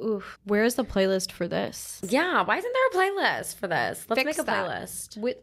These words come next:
Speaker 1: I will make a playlist
Speaker 2: Okay.
Speaker 1: with you. Yeah.
Speaker 2: My first one, same thing. It was like we got back from summer vacation. It was high school. It was the first day of senior year, and she just didn't speak to me. And I don't even think we ever really addressed it.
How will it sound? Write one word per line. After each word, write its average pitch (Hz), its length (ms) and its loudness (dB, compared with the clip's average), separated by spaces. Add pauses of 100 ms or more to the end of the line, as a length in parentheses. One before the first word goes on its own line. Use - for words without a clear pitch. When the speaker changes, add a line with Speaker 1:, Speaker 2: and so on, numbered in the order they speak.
(180)
Speaker 1:
I 285 120 2
will 311 100 -6
make 196 180 -4
a 190 40 -18
playlist - 460 -12
Speaker 2:
Okay. 214 180 -12
Speaker 1:
with - 100 -12
you. 240 60 -14 (260)
Yeah. 233 140 -12 (260)
Speaker 2:
My 208 200 2
first 226 300 0
one, 185 160 2
same 185 280 0
thing. 208 180 0
It 165 100 2
was 170 80 -2
like 170 140 0
we 170 80 0
got 165 240 2
back 160 240 0
from 165 160 -2
summer 156 500 -2 (420)
vacation. 151 640 -2 (440)
It 175 40 -2
was 165 200 -6
high 160 160 -4
school. 151 400 -2
It - 40 -4
was 160 120 -8
the - 80 -16
first 160 200 0
day 156 160 4
of 135 160 -2
senior 151 220 -2
year, 165 260 2
and 139 380 0 (540)
she - 160 -6
just 156 100 -4
didn't 151 160 -2
speak 170 200 -4
to 165 80 -10
me. 120 180 -6
And 120 260 -4
I 123 60 2
don't 220 160 0
even 170 200 0
think 139 140 -6
we 135 60 0
ever 131 100 -4
really 120 180 -6
addressed - 320 -6
it. 165 200 4